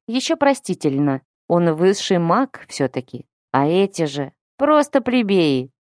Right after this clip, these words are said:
Никаких манер. Только Риме ещё не сошла с ума, чтобы в демонский мир по доброй воле соваться. «Моё сердце ты уже испепелила»,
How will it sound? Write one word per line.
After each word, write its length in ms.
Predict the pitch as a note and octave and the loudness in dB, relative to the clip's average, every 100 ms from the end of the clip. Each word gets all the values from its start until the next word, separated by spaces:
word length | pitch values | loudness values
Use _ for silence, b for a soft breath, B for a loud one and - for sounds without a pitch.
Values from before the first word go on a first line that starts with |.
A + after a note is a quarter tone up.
| _ | _
Никаких 800 | A#3+ C#4 C4+ A#3+ A#3 - C#4+ D#4+ | 2 4 4 2 0 0 0 2
манер. 640 | A#3+ A#3+ A#3 F#3+ D3+ B2+ C3 _ _ | 2 4 4 2 0 -2 -8 _ _
Только 360 | - G#3 - G3 | -2 -2 2 0
Риме 360 | F#3+ A#3 G3 D3+ | 2 2 2 -2
ещё 420 | C#3+ E3+ - F#3 | -2 -6 -2 -2
не 140 | F#3 | -2
сошла 460 | F3 F#3+ F#3+ G3 G3 | 0 0 0 0 0
с 120 | - | 2
ума, 420 | G#3 G3 F#3+ B3 | 0 2 2 0
чтобы 360 | F#3+ - C#3 D3+ | -2 -6 -2 -2
в 80 | D3 | 0
демонский 640 | E3 D#3 D3+ D#3 - E3+ | 0 0 0 -4 -6 -4
мир 300 | E3+ G#3+ G3+ | 0 0 0
по 200 | - C#3+ | 0 0
доброй 380 | D3 E3 E3 E3+ | 4 2 2 -2
воле 340 | D#3+ D3 C3+ | 0 0 0
соваться. 720 | C3+ D#3+ C#3+ C#3 B2 - C3 - _ _ _ | -4 -4 -2 -2 -4 -12 -14 -20 _ _ _
«Моё 360 | F#3 G3 F#3 F3 | 0 4 4 2
сердце 640 | - G3 G3 D#3+ - E3 | 0 0 0 0 -2 -4
ты 180 | D#3+ F3+ | 0 0
уже 380 | E3 D#3+ F#3 F#3 | 0 2 2 2
испепелила», 960 | F3 - G#3 G#3 G3+ F#3 C#3 C3+ C#3 | -2 -4 -2 0 0 0 0 0 -2